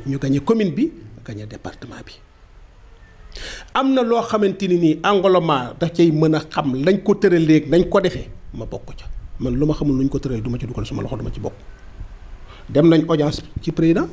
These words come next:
dafa am ay nit ñun di si ne ñoo, ñoo représenté Mbacké.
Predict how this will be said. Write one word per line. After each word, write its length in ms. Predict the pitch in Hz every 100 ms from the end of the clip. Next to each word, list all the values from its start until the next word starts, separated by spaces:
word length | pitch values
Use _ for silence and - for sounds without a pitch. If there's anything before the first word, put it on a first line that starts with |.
| - - - - - - -
dafa 160 | 143 160
am 60 | 151
ay 100 | 160
nit 100 | 156
ñun 220 | 156 147
di 80 | 147
si 100 | 156
ne 80 | 151
ñoo, 180 | 151 151
ñoo 180 | 156 151
représenté 540 | 151 156 147 139 139 139
Mbacké. 340 | 143 - 427